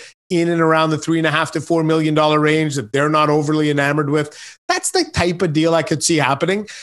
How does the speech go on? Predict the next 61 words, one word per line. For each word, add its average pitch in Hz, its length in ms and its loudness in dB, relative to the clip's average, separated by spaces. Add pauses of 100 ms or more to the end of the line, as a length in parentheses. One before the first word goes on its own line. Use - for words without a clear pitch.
(120)
Uh, 151 280 4
but 151 220 0
I 302 160 2
think 359 180 -2
Tierney 185 240 2
would 165 120 0
be 165 80 2
a 147 40 0
great 156 240 -2
fit 170 180 -2
with 151 120 -2
a 143 80 2
lot 143 200 0
of 190 80 -2
teams. 131 260 -2
He's 131 180 -2
been 151 180 0
to 160 60 -2
the 151 140 -2
Stanley 156 340 0
Cup 151 200 -2
final 151 260 2
before 160 260 0
with 151 160 -2
San 156 200 0
Jose. 147 440 0 (200)
Uh, 123 100 -4
he's 127 140 -2
only 151 200 0
twenty-seven 156 480 0
years 147 180 0
old. 147 220 2
He's 131 80 -2
got 139 160 2
almost 143 260 0
five 143 160 2
hundred 143 220 -2
games 147 240 0
of 139 100 -4
experience 147 460 -2
in 143 100 0
the 143 60 0
N 139 40 0
H 131 120 -2
L. 143 260 0 (260)
Uh, 110 100 -2
he's 123 120 -2
a 120 60 -4
quiet 151 360 0
veteran, 147 440 -2
kills 147 260 0
penalties, 143 680 -2
low 139 200 2
maintenance 156 420 0
guy. 143 260 0
I 156 60 0
think 226 160 -2
he 294 80 0
could 214 160 -2
fit 180 240 0
anywhere. 208 420 0